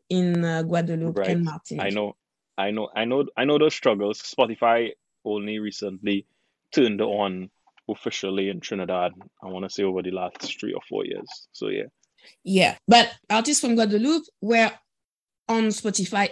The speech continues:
Speaker 1: anyway. It's just that the streams weren't coming from the audience in Guadeloupe and Martinique. So they had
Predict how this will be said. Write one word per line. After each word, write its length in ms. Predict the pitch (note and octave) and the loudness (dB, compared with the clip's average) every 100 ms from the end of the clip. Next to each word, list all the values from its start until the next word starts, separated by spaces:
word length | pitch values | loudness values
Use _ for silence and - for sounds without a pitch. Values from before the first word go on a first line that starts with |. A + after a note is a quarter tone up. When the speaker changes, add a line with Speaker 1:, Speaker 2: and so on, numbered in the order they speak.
| - | 0
Speaker 1:
anyway. 500 | C4 C4+ G#3 D3+ G3+ | 2 2 2 2 0
It's 240 | G#3+ G3+ - | -2 -2 0
just 360 | A#3+ A#3+ A#3 - | 0 0 -4 -4
that 280 | G3+ F#3 - _ _ _ - | 0 0 -4 _ _ _ -2
the 180 | F#3+ F#3+ | 0 0
streams 560 | - D4 D4+ C4+ C4+ _ _ _ F#3 | 0 2 2 2 -2 _ _ _ -2
weren't 420 | G3+ G3 G3 G3 | 0 2 0 0
coming 440 | A#3 A3 G#3+ G#3 | 0 2 2 0
from 560 | G3+ - F3+ F3 F#3 A3+ _ _ _ | -4 -2 0 0 -2 -8 _ _ _
the 200 | - F#3 G#3+ | -4 -2 4
audience 640 | G#3+ A3+ G#3+ F#3+ G#3 - - | 4 4 2 2 0 -4 -4
in 160 | G3+ G3 | 0 2
Guadeloupe 580 | F#3+ F#3 F#3 F3 F#3 - - | 2 2 0 0 -2 -4 0
and 160 | F#3 | 2
Martinique. 640 | F#3 F3+ - C4 E4 A#3 - - | 2 0 -2 0 0 -2 -10 -6
So 360 | - G#3 G3 - _ - | 2 4 4 -2 _ 2
they 140 | G#3+ | 2
had 420 | - - F#4 A3 | 2 0 0 0